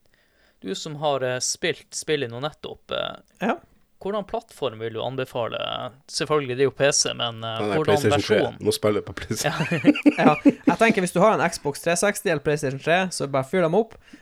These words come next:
Speaker 2: Hvis
Speaker 3: Mm.
Speaker 2: ikke, så går du på Steam, og så kjøper du deg Half-Life. Enten du kan kjøpe sånne pakker, eller så kan du kjøpe bare spillet, for hvor mye fant vi ut det kostet?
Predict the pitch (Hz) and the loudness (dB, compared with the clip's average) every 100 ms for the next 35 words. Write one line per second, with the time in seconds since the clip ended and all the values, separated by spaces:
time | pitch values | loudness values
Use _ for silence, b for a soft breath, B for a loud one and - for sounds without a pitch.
0 | - - 208 302 269 214 208 220 226 220 | -4 0 2 2 2 0 0 0 0 0
1 | 208 226 254 269 262 262 - 160 127 123 | 0 -2 -2 -4 -2 -4 -2 -2 -2 -6
2 | - 160 - 143 - 147 - - - - | -16 -20 -8 -6 -4 -6 -6 -6 -6 -6
3 | 127 - - - - - _ _ - - | -6 -6 -10 -12 -20 -20 _ _ -20 -10
4 | - 208 196 156 208 196 226 226 170 151 | -6 -4 -4 -2 -2 2 0 0 -2 -2
5 | 139 - 208 - 247 254 b b b - | -4 -2 -2 0 0 0 b b b -4
6 | 170 156 165 151 156 156 143 143 139 - | -4 -2 -4 0 0 0 0 2 2 0
7 | 151 131 117 131 - - 180 180 160 165 | 0 -2 -2 -4 -4 -6 -4 -2 0 -2
8 | - 160 147 151 - 151 | -2 -4 -4 -6 -4 -4